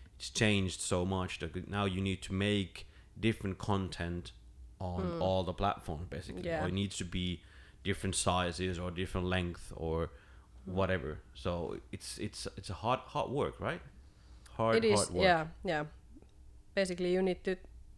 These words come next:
Speaker 2: kind of, if you have some material for one campaign and then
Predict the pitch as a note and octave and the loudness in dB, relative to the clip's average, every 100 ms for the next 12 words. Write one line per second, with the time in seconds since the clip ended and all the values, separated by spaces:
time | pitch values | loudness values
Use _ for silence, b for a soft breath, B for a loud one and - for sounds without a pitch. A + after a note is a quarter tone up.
0 | - - F#3+ F3+ F3 E3+ F#3 F#3 F#3 F#3 | -20 -6 0 0 0 -2 2 2 2 0
1 | - F#3+ G3 F#3+ G3 F#3+ F#3 F#3+ F#3 F#3+ | 2 6 6 6 4 4 6 8 6 6
2 | - F3 - E3+ F3+ F3+ - F3 E3 F3 | 2 -2 -2 2 4 4 2 0 2 2
3 | E3+ E3+ E3 E3+ E3+ | 2 2 2 0 0